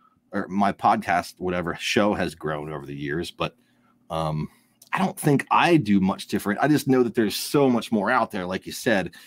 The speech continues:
and yet any idiot can make a podcast. The thing that they don't realize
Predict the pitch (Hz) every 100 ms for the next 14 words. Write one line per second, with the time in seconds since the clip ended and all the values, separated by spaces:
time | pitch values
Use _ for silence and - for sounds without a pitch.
0 | - 123 127 117 180 160 139 120 101 -
1 | 139 139 107 87 - 95 82 - 90 78
2 | 95 107 - 208 208 131 120 123 - 113
3 | 123 90 73 73 -